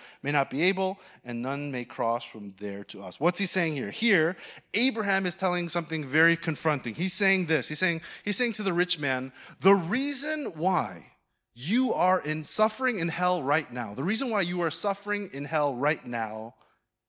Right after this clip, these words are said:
is because you lived your life on earth for yourself. You may have called yourself a believer. You may have gone to church. You may have done all the religious things that caught the attention of the public.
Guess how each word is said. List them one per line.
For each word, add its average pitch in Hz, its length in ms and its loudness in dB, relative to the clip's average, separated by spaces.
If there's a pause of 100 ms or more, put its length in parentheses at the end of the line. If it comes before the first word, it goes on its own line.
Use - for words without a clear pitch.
(300)
is 123 200 0
because 135 680 -2 (380)
you 175 220 -2
lived 160 720 -2
your 139 440 -2
life 131 480 -2 (140)
on 110 340 -8
earth 107 460 -12 (580)
for 92 200 -8
yourself. - 880 -10 (400)
You 160 100 4
may 165 120 4
have 120 160 -4
called 147 360 -2
yourself 107 360 -8
a 92 40 -18
believer. 82 460 -18 (640)
You 151 120 0
may 151 100 2
have 104 280 -2
gone 160 380 0
to 139 100 -8
church. - 600 -8 (240)
You 160 140 0
may 180 100 6
have 151 140 2
done 185 180 6
all 202 400 6
the 226 140 6
religious 190 600 4
things 175 360 -2
that 156 240 6
caught 214 280 0
the 208 100 0
attention 185 520 0
of 151 180 0
the 131 120 0
public. 110 720 -10